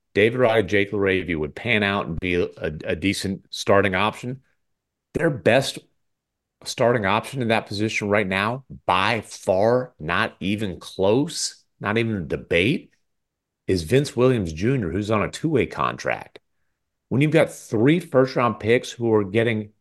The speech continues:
completely outplayed by a guy on a two-way, that's tough. And they tried to, look, they, they, they had picks to dangle, and they dangled them in the trade market. They targeted Mikal Bridges and O G Anunoby and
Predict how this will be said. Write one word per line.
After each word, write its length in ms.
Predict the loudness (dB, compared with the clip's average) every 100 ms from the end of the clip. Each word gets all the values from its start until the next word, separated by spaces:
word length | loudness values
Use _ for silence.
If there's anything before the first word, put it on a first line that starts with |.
| _ _ _
completely 640 | -14 -12 -6 -2 0 2 2
outplayed 440 | 2 0 -4 0
by 160 | 2 4
a 20 |
guy 140 | 4
on 80 | 2
a 40 | 0
two-way, 580 | -2 0 0 -2 -6 _ _ -2
that's 260 | 0 0 -2
tough. 400 | 0 2 0 -4
And 140 | -2
they 120 | 0 0
tried 380 | 2 2 2
to, 140 | 0 -10 -14 -4
look, 340 | 0 0 -2
they, 180 | -4 -4 -6 _
they, 280 | -2 0 0 -6 -10
they 220 | 0 2
had 320 | 4 2 -2
picks 260 | -2 -2 -2
to 300 | 0 2 2 -6 _ _ -2
dangle, 420 | 2 2 2 -2
and 80 | -2
they 100 | -2
dangled 480 | 0 2 2 0
them 100 | -2
in 60 | -4
the 60 | -2
trade 260 | 0 0
market. 400 | 2 0 0 -2
They 120 | -2
targeted 760 | -4 0 2 4 2 -2 -6 -12
Mikal 420 | -10 -4 -2 0
Bridges 480 | -2 -4 -4 -10 -8
and 100 | -6
O 180 | -4 -4
G 160 | -2
Anunoby 580 | -4 -4 -2 -2 -4 -10
and 120 | -12